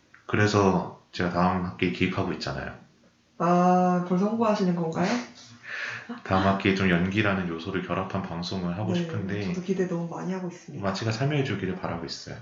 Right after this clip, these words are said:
Speaker 2: 저는 당연히 하죠. 뭘 하자 그러면.
Speaker 1: 많이 기대해주세요.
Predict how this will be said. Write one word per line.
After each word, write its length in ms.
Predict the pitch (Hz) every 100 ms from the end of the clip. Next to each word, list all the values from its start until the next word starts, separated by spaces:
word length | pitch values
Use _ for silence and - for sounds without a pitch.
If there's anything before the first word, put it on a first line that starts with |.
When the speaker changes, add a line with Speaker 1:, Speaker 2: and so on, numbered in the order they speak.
| -
Speaker 2:
저는 240 | - 277 277
당연히 260 | 190 208 247
하죠. 320 | 285 220 208
뭘 260 | 180 175 185
하자 220 | 196 190
그러면. 300 | 170 165 185 190 123 - - - _ _ - - - - - _ - 113
Speaker 1:
많이 220 | 90 87
기대해주세요. 760 | 90 92 95 92 90 90 101